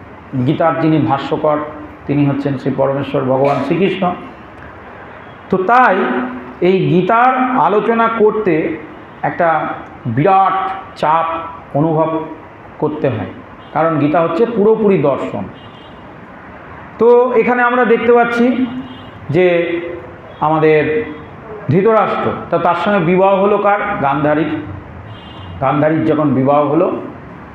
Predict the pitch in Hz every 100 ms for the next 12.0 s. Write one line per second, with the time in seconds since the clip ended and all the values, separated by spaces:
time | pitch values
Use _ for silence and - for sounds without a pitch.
0 | - - 160 151 160 147 147 151 196 226
1 | - - - - - 120 147 139 135 143
2 | 165 175 180 190 156 156 156 160 151 -
3 | 151 135 143 151 147 143 - 151 135 143
4 | 160 165 170 175 175 151 147 156 147 185
5 | 180 180 185 185 190 - - - - -
6 | - - - - - - - 196 208 214
7 | 226 240 214 214 220 - 214 208 170 226
8 | - - - 180 190 202 208 180 190 208
9 | 202 - 240 180 123 127 - - - -
10 | - - - - - 143 156 156 175 185
11 | 160 170 175 165 147 151 165 160 143 -